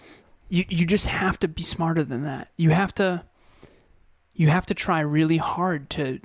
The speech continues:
to know better. I remember having a moment too. This was such a humbling moment. I remember being like, "Alan, are you kidding me? How many times do you have to regret drinking before you're actually gonna change?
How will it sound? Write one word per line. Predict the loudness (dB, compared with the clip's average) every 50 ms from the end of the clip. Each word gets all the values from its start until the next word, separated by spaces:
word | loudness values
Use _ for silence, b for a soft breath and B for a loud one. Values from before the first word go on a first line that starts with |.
| _ -8
to | -4 -2 -2
know | 0 0 0 0 0 0
better. | 0 -4 -4 -4 -6 -6 -8 -4
I | -2 0 2
remember | 4 4 4 4 2 2
having | 0 0 -2 -2 -4 -6
a | -6
moment | -4 0 2 4 4 2 2 0
too. | -4 -4 -2
This | -4 -4 -6 -8
was | -6 -6
such | -4 -4 -4 -6 -6 -10 -8 -6 -4
a | -4
humbling | -4 -4 -6 -6 -8 -8 -6 -2
moment. | -2 -2 0 0
I | 0
remember | 0 0 0 -2
being | -2 -4 -4 -4
like, | -6 -8 -12 -14 -6
"Alan, | -2 0 0 0 0 -4 -6 -8
are | -6 -4 -4
you | -2 -2 -2 -4 -4
kidding | -4 -2 0 2 4 4 4 4
me? | 2 0 -2 B B B B B B
How | 0 2 4 4
many | 4 2 2 0 -2 -2
times | -6 -6 -6 -2 0 0 0 0 -2 -6 -6
do | -4 -2
you | -2 -2
have | -2 -2 -4 -4 -6 -6
to | -6 -8
regret | -8 -8 -10 -10 -4 0 0 0 0 -2 -4
drinking | -2 0 2 2 2 0 -4 -8 -10 -16 _ B B B B B B B
before | -2 -2 0 2 2 4
you're | 4 2 0 0
actually | -2 -4 -4 -4 -6 -4
gonna | -4 -4 -6
change? | -6 -4 -4 -4 -4 -4 -6 _ _ -20 -20